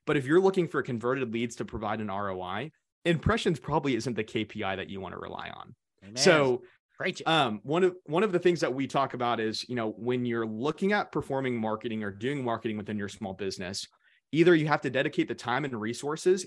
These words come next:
Speaker 1: internally. If you don't have the resources to hire someone out, research and become a student of marketing. Understand, what platforms do I actually need to be on? Do you need to actually be on TikTok as a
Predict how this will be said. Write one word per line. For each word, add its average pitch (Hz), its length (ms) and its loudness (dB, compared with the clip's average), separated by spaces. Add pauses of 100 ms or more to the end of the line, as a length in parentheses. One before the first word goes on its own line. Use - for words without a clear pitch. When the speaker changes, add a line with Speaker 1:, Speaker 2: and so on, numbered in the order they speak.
(120)
Speaker 1:
internally. 190 720 0 (240)
If 131 100 0
you 117 80 -2
don't 135 160 2
have 147 140 2
the 120 60 -2
resources 123 400 -2
to 107 80 -12
hire 104 240 -4
someone 156 260 -6
out, 95 180 -6 (400)
research 190 760 0
and 131 80 -2
become 135 280 -4
a 123 40 -4
student 117 440 -4
of 101 100 -8
marketing. 92 440 -10 (260)
Understand, 160 520 2
what 135 240 0
platforms 131 500 -2
do 120 100 0
I 107 100 4
actually 107 220 -4
need 98 120 -6
to 92 60 -10
be - 100 -12
on? 78 240 -12 (260)
Do 139 60 -2
you 196 240 2
need 175 220 4
to 147 100 2
actually 156 280 2
be 120 120 -4
on 110 120 -2
TikTok 110 460 -2
as 107 280 0
a 104 280 -2